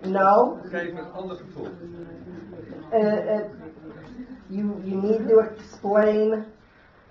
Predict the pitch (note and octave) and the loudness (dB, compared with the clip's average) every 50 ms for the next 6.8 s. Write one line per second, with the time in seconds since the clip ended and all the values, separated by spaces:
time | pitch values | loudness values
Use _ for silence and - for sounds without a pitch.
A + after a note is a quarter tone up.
0 | - - - - - - - - - - - - - - - - - - - E3 | -20 -20 -20 -20 -20 -20 -20 -20 -18 -20 -20 -20 -20 -20 -20 -20 -20 -8 2 8
1 | G3+ G#3+ G#3+ G#3+ A3 A3 A#3+ A#3+ A3+ G#3 G3+ E3+ - - - - - - - - | 8 10 10 10 8 6 6 4 4 4 2 0 -2 -2 -6 -10 -16 -18 -20 -20
2 | - - - - - - - - _ - - - - - - - - - - - | -20 -20 -20 -20 -20 -20 -20 -20 _ -20 -20 -20 -20 -20 -20 -20 -20 -8 -2 2
3 | F#3 F#3+ G3 F#3+ F#3 F#3 F#3 G3 G3+ G#3 G#3 G3+ F#3+ F#3+ F#3+ G3+ G3 G3+ G3+ G3+ | 4 4 4 4 2 2 2 2 2 4 4 4 4 4 6 6 6 6 6 6
4 | G3 G3 G3 G3 G3 G3 G3 G3+ G3+ G3 G3+ G3 - - - G3+ G3 G3 G3+ G3+ | 6 4 4 4 4 4 2 2 2 0 -2 -2 -4 -4 -4 -2 0 0 2 2
5 | G3+ G3 G3 G3 G3 G3 F#3+ F#3+ F#3+ F#3+ G3 G3+ G3+ G3+ - G3+ F#3 - G#3 G3+ | 2 2 2 0 0 -2 0 0 0 2 0 0 0 -2 -4 -6 -4 -2 -2 0
6 | G3+ - - - A#3+ A#3+ G#3+ - - - - - - - - | 0 0 4 4 4 4 4 0 -4 -6 -6 -6 -8 -12 -16